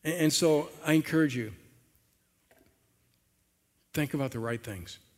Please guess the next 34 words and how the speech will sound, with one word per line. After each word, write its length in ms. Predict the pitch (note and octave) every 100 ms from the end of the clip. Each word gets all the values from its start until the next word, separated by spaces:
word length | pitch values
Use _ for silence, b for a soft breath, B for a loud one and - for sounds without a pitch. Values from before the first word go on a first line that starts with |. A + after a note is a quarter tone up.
| _ _ _ _ -
if 140 | B2
you 80 | B2+
want 100 | C3+
to 60 | A#2+
move 260 | B2+ B2+
to 80 | B2+
contentment. 480 | - G#2+ C#3 A#2 G2+ B -
Isaiah 440 | D3+ D#3 D#3+ D3
gives 220 | A#2+ C3+ B2+
us 140 | G#2
great 260 | A#2 C#3 C3
advice. 320 | B2 A#2+ -
He 60 |
says, 320 | B2+ C#3+ A#2+ - B B B
"You 220 | C3+ D#3+
will 160 | G3+ F#3
keep 320 | - E3 D#3
in 200 | C3+ B2
perfect 520 | A#2 - D#3 D3+ E3+
peace 340 | - B2+ G#2+ - B B B _
all 240 | B2 B2+ A#2
who 160 | B2
trust 480 | A2+ - E3+ D3 -
in 120 | A2
you, 260 | G2+ F#2+ F2+ - b b b b _
all 220 | B2 B2
whose 380 | G2+ B2 A2+ -
thoughts 640 | - - C#3+ G#2+ G2 - - _ _
are 100 | G#2+
fixed 540 | G2 - A2+ F#2 - - _ _ _ _ _
on 180 | G#2+ G#2+
you." 220 | G#2 F#2 - _ _ _ _ -
Perfect 420 | - D3+ D#3 -
peace, 300 | B2 G2+ -